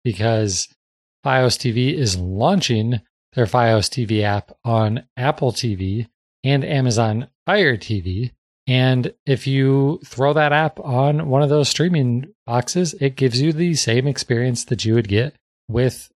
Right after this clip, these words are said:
a Verizon Fios set-top box, except you don't have to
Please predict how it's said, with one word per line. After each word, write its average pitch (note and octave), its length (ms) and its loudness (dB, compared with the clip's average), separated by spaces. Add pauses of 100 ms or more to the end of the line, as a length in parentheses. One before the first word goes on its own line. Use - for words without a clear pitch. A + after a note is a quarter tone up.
(100)
a B2+ 400 2
Verizon C3 460 2
Fios D3+ 520 -2 (120)
set-top D#3 520 -4
box, - 420 -8 (220)
except D3+ 440 -2 (300)
you E3 120 0
don't A2 300 2
have A#2+ 260 0
to D#3+ 160 0